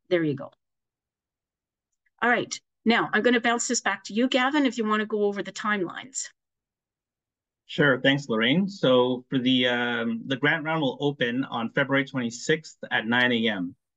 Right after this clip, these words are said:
Speaker 2: But as I mentioned previously, this afternoon, we are gonna open up the portal so that you can log in and you can at least review, preview the application, download it, print it out if you like,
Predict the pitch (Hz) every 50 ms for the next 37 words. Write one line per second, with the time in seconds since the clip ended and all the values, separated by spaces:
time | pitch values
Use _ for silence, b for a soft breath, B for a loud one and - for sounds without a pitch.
0 | _ _ - 117 123 127 131 139 127 131 127 131 131 - 123 117 110 - 180 208
1 | 190 147 139 135 - - 113 113 120 127 120 117 - - 127 120 120 120 - 143
2 | 131 127 143 156 156 147 127 113 117 117 120 127 123 123 123 117 117 110 - 120
3 | - - 120 117 - - - - 147 139 139 139 147 160 165 160 _ _ _ _
4 | _ _ _ - - 139 139 123 - - 135 127 - - - 151 151 151 147 135
5 | 123 123 120 123 127 123 123 123 123 135 143 170 190 180 _ _ _ _ - -
6 | 120 117 113 117 131 135 135 - - 147 135 131 127 127 127 123 - - 120 117
7 | 113 113 117 131 139 135 - - - - 85 127 110 107 117 123 120 120 120 120
8 | 131 139 147 143 - - 160 151 151 147 127 131 135 135 131 117 110 110 113 -
9 | - 117 - - 123 123 120 - - 151 139 131 117 107 117 113 117 123 117 120
10 | 123 123 123 127 135 139 135 - _ - - 120 120 117 107 113 117 120 117 -
11 | 127 117 117 120 143 170 160 -